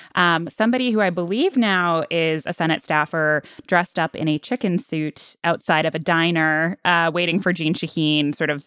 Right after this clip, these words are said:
you know, saying Jeanne Shaheen is too chicken to do town halls because that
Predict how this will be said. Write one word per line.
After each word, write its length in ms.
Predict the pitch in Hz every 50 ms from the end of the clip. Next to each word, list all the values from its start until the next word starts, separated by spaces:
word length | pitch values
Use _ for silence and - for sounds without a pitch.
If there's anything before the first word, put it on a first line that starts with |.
| -
you 160 | - 170 170 147
know, 100 | 147 147
saying 360 | - - 165 151 143 156 185
Jeanne 220 | - 160 147 147
Shaheen 300 | 143 - 165 180 147 139
is 120 | 143 147 -
too 160 | - 170 143
chicken 400 | - - 147 - - 147 147 147
to 100 | - 160
do 160 | 139 147 143
town 240 | - - 143 143 143
halls 340 | 151 151 135 110 - 170 -
because 360 | - - - 180 147 147 -
that 340 | - 190 185 175 170 -